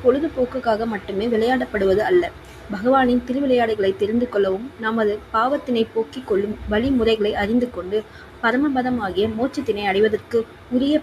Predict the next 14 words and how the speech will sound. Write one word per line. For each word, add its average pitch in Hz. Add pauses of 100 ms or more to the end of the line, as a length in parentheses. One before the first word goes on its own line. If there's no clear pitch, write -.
(100)
பக்தி 262
பாதையினை 208
காட்டும் 202
விளையாட்டு 214
என்பதால் 196
தான் 208
இதனை 214
வைகுண்ட 240
ஏகாதேசி 214
அன்று 202
மட்டும் 220
விளையாடுகிறார்கள். 180 (1000)
தாயத்தை 220
உருட்டி 240